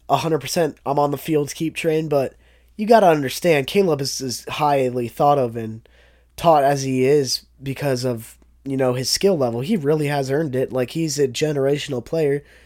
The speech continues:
Still no, still no, like, you know, you can't disregard that. He's, he still has the arm. He probably is a better thrower than Fields, especially coming in right now as a rookie.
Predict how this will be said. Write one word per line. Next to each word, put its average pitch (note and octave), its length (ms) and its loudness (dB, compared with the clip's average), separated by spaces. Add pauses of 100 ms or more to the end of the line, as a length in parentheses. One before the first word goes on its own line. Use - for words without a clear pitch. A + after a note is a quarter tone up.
Still E3 360 0
no, C#3+ 480 2
still E3+ 400 0
no, C#3+ 260 2
like, B2+ 320 -2 (480)
you C#3 80 -8
know, C3+ 160 0
you B2+ 140 -6
can't F3+ 200 0
disregard C#3 520 0
that. A2+ 180 -4
He's, D3 240 -8 (500)
he F#3+ 200 -4
still F3 300 4
has D#3 220 2
the B2+ 140 -2
arm. A#2 180 -2
He D#3+ 120 -4
probably D#3 380 -2
is D3+ 120 0
a C#3 60 -4
better A#2+ 240 -2
thrower A#2+ 280 -4
than A2+ 140 -8
Fields, A#2+ 280 -8
especially D3+ 420 -2
coming C#3+ 340 -2
in C#3 140 0
right C3+ 160 0
now C#3 140 2
as C3+ 100 0
a B2+ 60 -2
rookie. C#3 460 -2